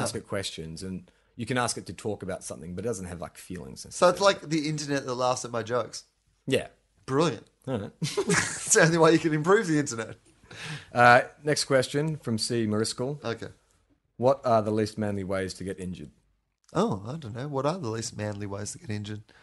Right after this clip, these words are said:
Speaker 2: I mean,
Speaker 1: I
Speaker 2: I
Speaker 1: guess, like,
Speaker 2: pretty much
Speaker 1: something
Speaker 2: any way I would get injured. <laughs>
Speaker 1: Yeah. Um,
Speaker 2: I fell down, um, the stairs at the other day.
Speaker 1: I put my shoulder out when I had to put my jacket on. <laughs>
Speaker 2: Are you serious?
Speaker 1: Yeah.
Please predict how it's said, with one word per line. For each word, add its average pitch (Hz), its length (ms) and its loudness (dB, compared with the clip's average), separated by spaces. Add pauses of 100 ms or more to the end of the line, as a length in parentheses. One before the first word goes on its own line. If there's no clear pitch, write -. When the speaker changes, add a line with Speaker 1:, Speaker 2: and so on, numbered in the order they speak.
(160)
Speaker 2:
I 139 60 0
mean, 147 160 6
Speaker 1:
I 143 60 10
Speaker 2:
I - 60 10
Speaker 1:
guess, 131 180 2
like, 120 200 4
Speaker 2:
pretty 160 220 6
much 147 140 8
Speaker 1:
something 143 80 4
Speaker 2:
any 143 120 4
way 139 180 8
I 123 180 6
would 123 180 0
get 117 140 0
injured. 104 260 -6 (220)
<laughs> - 200 -2
Speaker 1:
Yeah. - 200 0 (800)
Um, 120 1040 4 (120)
Speaker 2:
I 156 120 10
fell 175 180 10
down, 143 400 6
um, 123 280 4
the 117 60 -4
stairs 123 680 2 (320)
at 120 240 -2
the 123 80 -2
other 113 140 0
day. 127 180 2 (180)
Speaker 1:
I 143 120 2
put 139 280 -8
my 107 100 -4
shoulder 113 360 0
out 107 100 -2
when 110 80 -8
I 104 40 -6
had 95 80 -8
to - 60 -20
put 113 120 -14
my 98 80 -8
jacket 107 360 -8
on. 92 180 -2
<laughs> - 1400 -14
Speaker 2:
Are 123 60 -2
you 113 80 0
serious? 135 360 -2
Speaker 1:
Yeah. 120 180 -4